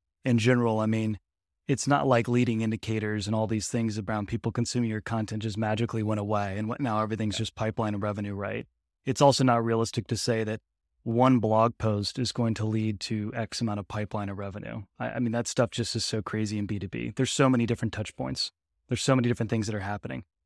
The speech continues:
Speaker 1: So the, uh, the easy answer to your question is, um, uh, really what we do is we start by looking first at some of the things I just kind of alluded to earlier, which are, all right, great. Let's say that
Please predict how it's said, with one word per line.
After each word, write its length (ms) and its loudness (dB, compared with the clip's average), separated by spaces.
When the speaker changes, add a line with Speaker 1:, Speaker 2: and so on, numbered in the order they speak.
Speaker 1:
So 160 4
the, 260 6
uh, 100 8
the 120 4
easy 220 6
answer 160 4
to 40 2
your 80 0
question 360 2
is, 240 -2
um, 340 -2
uh, 340 -2
really 360 6
what 180 6
we 140 6
do 260 6
is 120 2
we 80 4
start 280 4
by 100 4
looking 340 0
first 400 0
at 240 2
some 140 2
of 40 4
the 80 0
things 140 0
I 60 0
just 180 -2
kind 100 0
of 60 -2
alluded 320 0
to 140 -4
earlier, 360 2
which 240 -4
are, 280 -4
all 80 2
right, 120 4
great. 240 2
Let's 180 0
say 200 4
that 260 4